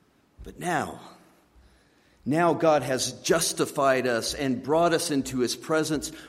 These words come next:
where we are able to jubilantly boast about our God's glory.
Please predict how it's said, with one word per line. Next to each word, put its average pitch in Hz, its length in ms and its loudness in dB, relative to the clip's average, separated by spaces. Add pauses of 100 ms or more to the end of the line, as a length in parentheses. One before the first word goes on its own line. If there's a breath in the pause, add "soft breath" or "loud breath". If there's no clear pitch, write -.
where 151 140 4
we 165 180 6
are 143 200 4
able 165 340 6
to - 180 -2
jubilantly 160 1000 2
boast 156 640 0
about 143 560 0
our 170 420 2
God's 147 640 -2 (160)
glory. 123 680 -2